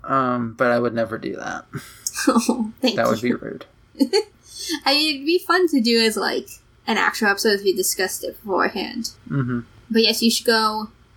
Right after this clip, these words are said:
Speaker 2: listen to Kingdom Smarts, where I was about to call them friends of ours, but I don't know if that's an accurate description of Jake and Shannon.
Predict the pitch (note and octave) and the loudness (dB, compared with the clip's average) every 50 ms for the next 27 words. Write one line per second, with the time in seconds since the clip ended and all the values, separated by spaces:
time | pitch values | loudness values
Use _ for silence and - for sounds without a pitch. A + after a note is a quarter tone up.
0 | _ - - G#3+ G#3+ - G3+ G3 F#3+ F#3+ - G3+ G3 F#3+ F#3+ G3 - - F#3+ F#3 | _ -6 -2 -2 0 0 0 0 0 0 0 0 0 0 -2 -4 -4 -2 0 0
1 | F#3 F#3+ - - - - - - - G#3 G3 F#3 - - F3+ F3+ - G3 G3 _ | 0 -2 -2 -6 -8 -8 -10 -10 -8 -6 -4 -2 -2 -2 -2 -4 -4 -6 -8 _
2 | _ _ _ _ _ - A3+ A#3+ C4 C#4+ C#4+ D#4 - D#4+ C#4 C4 A#3+ A3 G#3 G3 | _ _ _ _ _ 2 2 4 4 4 4 2 2 2 4 4 4 2 2 0
3 | G3+ - - - - G3+ G3 F#3+ F3+ F3+ F3 F#3 - - G#3 F#3+ F#3 E3+ D#3+ D3+ | -6 -6 -4 0 2 2 2 2 -2 -6 -6 -6 -4 -2 0 2 2 2 2 2
4 | - - - G#3 G3+ A3+ B3 A#3+ G3+ F3+ F3+ F3+ C3+ A#2 A2+ - - - - _ | 0 -2 -2 0 4 4 4 4 4 2 2 0 -2 -2 -4 -6 -10 -20 -20 _
5 | _ - - - - - - - - - _ _ _ _ - A3 G3+ F#3+ G3 - | _ -4 -4 -4 -4 -4 -8 -8 -10 -12 _ _ _ _ -6 0 4 4 4 4
6 | - - G3+ G#3 A3 - - A3 G#3 G3+ - - G3 F#3+ F#3 F#3 F#3 - _ - | 2 -4 -6 -4 -6 -6 -4 -2 -2 -2 0 -2 -2 -2 -2 -4 -6 -10 _ -20
7 | - - - G#3 G3 G3 - G3 F#3+ F3+ F#3+ - - - _ _ - - - G3 | -12 -6 -2 0 0 0 0 -2 -2 -2 -4 -8 -18 -20 _ _ -12 -6 -4 -4
8 | F#3 F3+ F3+ F3+ F3+ G3 | -4 -4 -4 -6 -8 -8